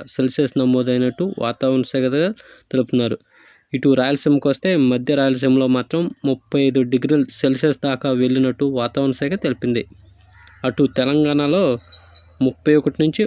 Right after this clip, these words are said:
ముప్పై నాలుగు డిగ్రీల సెల్సియస్ మధ్యలో ఉష్ణోగ్రతలు నమోదవుతున్నట్టు వాతావరణ శాఖ తెలిపింది. అటు హైదరాబాద్లో ముప్పై ఒక్క డిగ్రీల సెల్సియస్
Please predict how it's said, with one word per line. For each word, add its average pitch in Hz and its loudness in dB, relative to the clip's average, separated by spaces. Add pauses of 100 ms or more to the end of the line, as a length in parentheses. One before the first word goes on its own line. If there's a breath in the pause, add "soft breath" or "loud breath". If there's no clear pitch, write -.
(100)
ముప్పై 139 0
నాలుగు 135 2
డిగ్రీల 135 2
సెల్సియస్ 139 -4
మధ్యలో 135 2
ఉష్ణోగ్రతలు 139 -2
నమోదవుతున్నట్టు 131 0
వాతావరణ 139 -2
శాఖ 135 -6 (120)
తెలిపింది. 117 -4 (600 soft breath)
అటు 127 -2
హైదరాబాద్లో 147 2
ముప్పై 143 -2
ఒక్క 139 0
డిగ్రీల 135 2
సెల్సియస్ 131 -2